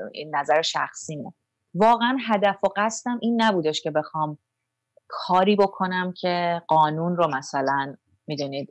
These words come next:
اه، زیر پا بذارم. اصلاً قصدم این نبود. اه، انقدر دوست داشتم این کار رو بکنم، انقدر دلم می‌خواست برای خودم ویدیومو داشته باشم و انقدر این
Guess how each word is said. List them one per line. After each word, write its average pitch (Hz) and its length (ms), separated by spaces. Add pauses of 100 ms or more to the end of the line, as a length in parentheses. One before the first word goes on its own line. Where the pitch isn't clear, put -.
اه، 120 280
زیر 147 220
پا 143 220
بذارم. - 400 (480)
اصلاً 233 360
قصدم 196 360
این 185 140
نبود. 147 240 (440)
اه، 165 280 (240)
انقدر 226 640
دوست 180 240
داشتم 160 340
این 156 100
کار 151 200
رو 147 80
بکنم، 147 580
انقدر 196 600
دلم 156 260
می‌خواست 147 440
برای 143 180
خودم 147 320
ویدیومو 147 360
داشته 147 300
باشم 143 260
و 165 40
انقدر 170 480
این 170 160